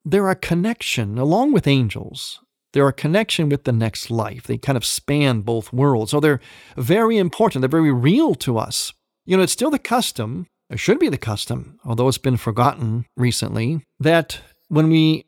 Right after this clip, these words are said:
have a new baby who is born, that that baby should be named after a saint. It should take on the name of a saint. And that includes the people in the Bible, too. You can have beautiful Old Testament names, you know, Isaac and Abraham and so on.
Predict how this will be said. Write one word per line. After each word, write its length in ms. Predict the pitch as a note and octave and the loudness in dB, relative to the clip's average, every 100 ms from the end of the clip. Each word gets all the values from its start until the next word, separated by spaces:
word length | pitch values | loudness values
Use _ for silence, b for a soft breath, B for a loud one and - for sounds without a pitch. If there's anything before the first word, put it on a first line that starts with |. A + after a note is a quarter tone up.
| - | -14
have 360 | - F#3 A3+ F#3 | -4 -2 2 2
a 300 | C#3+ B2 - _ - | 2 0 -4 _ -4
new 280 | B2 C#3+ | 0 2
baby 420 | A#2+ C3 C#3+ A2+ F#2+ | 4 4 4 0 -4
who 120 | G#2+ | -4
is 120 | G2 | -6
born, 500 | G#2 A2 G#2+ A2+ A#2 _ - | -4 -4 -4 -8 -12 _ -12
that 160 | A#2 A#2 | -4 -2
that 200 | F3 D#3 | 0 2
baby 340 | D3 B2+ B2 | 2 2 0
should 180 | - B2 | -2 -2
be 100 | A#2+ | -2
named 500 | A2+ C#3+ C#3 B2 A#2 | 2 2 4 2 -2
after 380 | B2+ B2+ - A2+ | -4 -4 -2 -4
a 60 | G#2+ | -4
saint. 640 | - - A2+ A2+ - - | -4 -2 -2 -4 -16 -12
It 100 | - | -6
should 160 | - C#3 | -2 0
take 200 | F#3+ G#3 | 0 2
on 80 | F3+ | 2
the 80 | |
name 160 | D3 C#3+ | 2 2
of 120 | B2+ | 2
a 60 | A2 | 0
saint. 600 | - - G#2+ C3+ - - | -2 -4 -6 -10 -14 -6
And 80 | D#3+ | -4
that 120 | C4+ | -4
includes 360 | G#3 G#3 F#3+ | 0 2 2
the 60 | - | 0
people 260 | F3+ E3 A#2+ | -4 -4 -4
in 20 | |
the 60 | |
Bible, 360 | A#2 F3 C#3 G#2+ | 0 0 0 -4
too. 240 | - F#3+ - | 0 0 0
You 60 | |
can 120 | A2 | -2
have 240 | A#2 G#2 - | -4 -4 -4
beautiful 300 | C#3 D3 B2 | 0 0 2
Old 160 | A2+ A2+ | -2 0
Testament 460 | A#2+ - C3+ A2 | -2 -2 -4 -4
names, 340 | A2+ B2 G#2 G2 | 0 0 0 -4
you 80 | G#2+ | -6
know, 80 | - | -4
Isaac 400 | A#2+ C3 G2+ - | 0 0 0 -4
and 80 | A#2 | -2
Abraham 440 | B2+ A#2 G#2 G2 | 0 0 -2 -4
and 80 | F#2+ | -6
so 120 | A2 | -8
on. 180 | A2 | -8